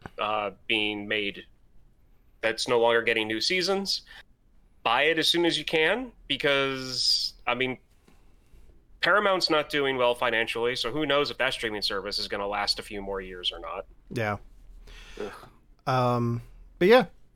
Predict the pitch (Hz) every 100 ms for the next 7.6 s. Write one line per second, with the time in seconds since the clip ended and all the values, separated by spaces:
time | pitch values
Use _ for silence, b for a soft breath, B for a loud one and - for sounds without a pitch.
0 | - _ _ - 123 120 - - - _
1 | 185 262 208 104 87 - 127 143 160 143
2 | 151 226 202 175 117 151 165 175 - 143
3 | 135 135 135 131 117 113 123 120 95 -
4 | - - - 127 113 113 104 92 92 90
5 | 92 95 - - _ _ - _ _ b
6 | b b - 165 175 180 190 185 131 113
7 | 160 156 127 - 98